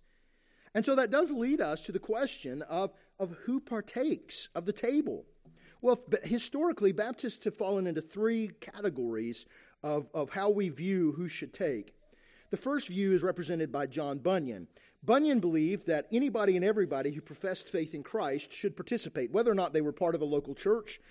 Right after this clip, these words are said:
or whether or not they were under the discipline of a local church. It did not matter to him.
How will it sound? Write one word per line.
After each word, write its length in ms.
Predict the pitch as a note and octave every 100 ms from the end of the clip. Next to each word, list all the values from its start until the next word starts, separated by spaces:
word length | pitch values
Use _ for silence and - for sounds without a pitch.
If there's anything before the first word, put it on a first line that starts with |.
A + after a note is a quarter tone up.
| - _
or 140 | F3+ G3
whether 200 | F#3+ F3+
or 40 |
not 180 | F3 C3
they 120 | D3+
were 160 | D3+ C3+
under 160 | C#3
the 80 | C3+
discipline 460 | F3 C4 - F3 C#3+
of 80 | A#2+
a 20 |
local 320 | A2+ A2 G#2+
church. 360 | - A#2 F3 -
It 80 |
did 120 | B2+ E3
not 140 | D3+
matter 340 | F3+ C4+ A3
to 80 | A#2
him. 300 | G#2 F2+ B1